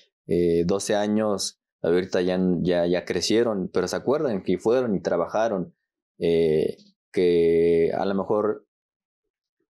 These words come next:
en su momento lo vieron como una faena para, para una, como lo decía aquí el compañero, una labor social, eh, contribuían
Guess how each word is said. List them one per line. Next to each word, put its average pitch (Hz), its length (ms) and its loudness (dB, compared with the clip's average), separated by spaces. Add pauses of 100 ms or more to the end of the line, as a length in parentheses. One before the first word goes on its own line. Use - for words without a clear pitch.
(400)
en 107 300 2
su 120 120 0
momento 113 320 -2
lo 107 80 2
vieron 117 240 0
como 101 240 -2
una 107 140 0
faena 101 480 -4
para, 71 580 -4 (520)
para 87 440 -2
una, 95 420 0
como 92 260 -2
lo 87 120 0
decía 90 240 -2
aquí 92 140 -6
el 95 80 0
compañero, 92 680 -4
una 98 200 0
labor 92 280 -2
social, 113 500 -4 (520)
eh, 87 460 2
contribuían 107 800 0